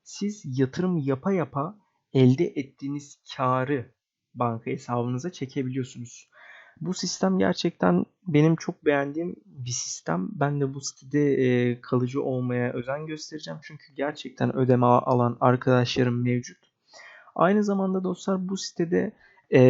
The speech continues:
demo hesabı açarak elli bin dolarlık bir hesaba sahip olabiliyorsunuz.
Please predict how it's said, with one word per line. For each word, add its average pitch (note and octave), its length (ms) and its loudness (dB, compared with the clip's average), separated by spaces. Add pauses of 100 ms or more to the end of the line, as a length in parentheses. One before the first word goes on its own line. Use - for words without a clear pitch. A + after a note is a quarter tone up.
(280)
demo F3 280 6
hesabı E3 380 6
açarak - 640 8
elli C#3+ 320 4
bin F3 200 6
dolarlık C#3+ 600 6 (220)
bir C3+ 120 0
hesaba C3 420 4
sahip C#3 380 4
olabiliyorsunuz. C#3+ 760 0